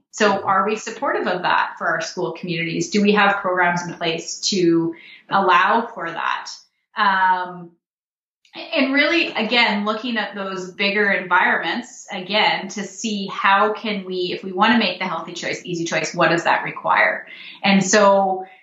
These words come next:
uh, you know, having, sometimes, you know, having, having water bottles available to drink water as opposed to other types of, of beverages. Um,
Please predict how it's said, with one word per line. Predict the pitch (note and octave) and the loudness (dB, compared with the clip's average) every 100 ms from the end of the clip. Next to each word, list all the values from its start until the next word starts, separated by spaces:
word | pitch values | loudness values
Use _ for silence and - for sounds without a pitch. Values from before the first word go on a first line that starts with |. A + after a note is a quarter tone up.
| _ | _
uh, | G3 F3 F3 G#3 | 2 4 4 2
you | G#3 | -2
know, | F3+ | 0
having, | F#3+ F#3+ F#3+ F3+ F3+ | 0 0 -2 -6 -8
sometimes, | G#3 G3 F#3 F3+ - | -8 -4 -6 -6 -10
you | F3+ | -10
know, | E3+ | -6
having, | E3 E3+ E3+ - - | -6 -6 -8 -14 -12
having | G3+ F3+ F#3 | -8 -4 0
water | G3+ G3+ | 4 4
bottles | E3+ D#3 D#3 D#3+ | 4 4 2 0
available | D#3+ D#3 D#3 D#3+ | -2 -2 -4 -8
to | F3 | -8
drink | F3+ E3+ | -6 -4
water | E3 D#3+ D3+ | 2 4 4
as | D3 E3 | -2 -4
opposed | E3+ E3 | -6 -6
to | - | -4
other | D3+ D#3 | -2 -2
types | E3 - - | 0 -2 2
of, | F3+ - - | 2 2 -2
of | E3+ D#3+ - | -4 -4 0
beverages. | E3+ D#3+ F3 E3 D3+ - - - - | 0 2 -2 -4 -6 -6 -8 -10 0
Um, | E3+ E3+ E3 E3 D#3+ | 4 6 6 4 2